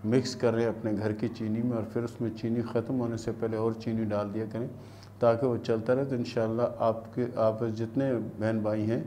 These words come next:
इनको सबको आपस में मोहब्बत भी हो जाएगी और अच्छा वक़्त आएगा इंशाअल्लाह। महरान ने सवाल किया चारसदा से कि मैं जो भी काम करता हूँ उसमें नाकाम होता हूँ, इसकी वजह क्या है? प्यारे दोस्त, हाथ की लकीरों के हिसाब से तो ऐसी कोई चीज़ नज़र नहीं आती।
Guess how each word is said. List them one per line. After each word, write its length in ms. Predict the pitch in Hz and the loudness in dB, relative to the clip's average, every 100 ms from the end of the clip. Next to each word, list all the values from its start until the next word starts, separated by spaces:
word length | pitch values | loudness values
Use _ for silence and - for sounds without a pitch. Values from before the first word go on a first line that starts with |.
| - - - - - | -8 -16 -18 -10 -2
इनको 340 | 120 120 127 | 0 2 0
सबको 380 | 120 131 127 143 | 2 2 2 2
आपस 380 | 120 107 120 - | 2 2 -2 -2
में 60 | 120 | 0
मोहब्बत 360 | 110 104 110 123 | 2 2 2 0
भी 120 | 120 | 2
हो 120 | 113 | 0
जाएगी 340 | 107 110 110 127 | 0 0 0 0
और 140 | 117 | 0
अच्छा 280 | 98 - 110 | 0 -2 -2
वक़्त 380 | 101 98 98 92 | -2 -2 -4 -4
आएगा 280 | 95 98 95 | -4 -4 -6
इंशाअल्लाह। 840 | 90 - - 85 - - - 135 | -8 -12 -12 -12 -14 -16 -2 8
महरान 400 | 135 151 170 196 | 12 12 12 12
ने 100 | 208 | 8
सवाल 300 | 196 185 185 | 10 10 10
किया 160 | 185 202 | 10 6
चारसदा 600 | 190 160 156 170 165 202 | 8 8 8 6 6 6
से 200 | - 185 | 6 6
कि 120 | 185 196 | 6 6
मैं 200 | 185 135 | 8 8
जो 160 | 156 | 8
भी 140 | 175 202 | 8 6
काम 280 | 170 160 156 | 6 8 8
करता 280 | 147 143 160 | 6 6 4
हूँ 220 | 160 170 | 6 6
उसमें 240 | 165 156 151 | 6 4 4
नाकाम 440 | 131 117 135 151 | 4 4 4 6
होता 240 | 135 123 151 | 4 4 4
हूँ, 160 | 170 | 4
इसकी 200 | 147 - 127 | 4 0 2
वजह 280 | 104 113 | 2 2
क्या 200 | 110 101 | 2 0
है? 160 | 95 95 - - - - - - | -2 -6 -10 -16 -18 -18 -18 4
प्यारे 260 | 143 156 180 | 10 10 10
दोस्त, 260 | 196 175 | 6 8
हाथ 260 | 147 147 151 | 8 6 6
की 60 | 170 | 4
लकीरों 400 | 151 147 156 170 | 4 4 4 4
के 120 | 170 | 4
हिसाब 360 | 143 135 135 135 | 2 2 2 2
से 160 | 156 143 | 0 2
तो 260 | 147 143 | 2 2
ऐसी 280 | 127 123 143 | 0 0 0
कोई 160 | 135 127 | 0 0
चीज़ 220 | 135 127 | 0 0
नज़र 280 | 123 117 120 | 2 2 0
नहीं 240 | 120 151 160 | 2 4 4
आती। 360 | 117 - 139 | 2 0 -4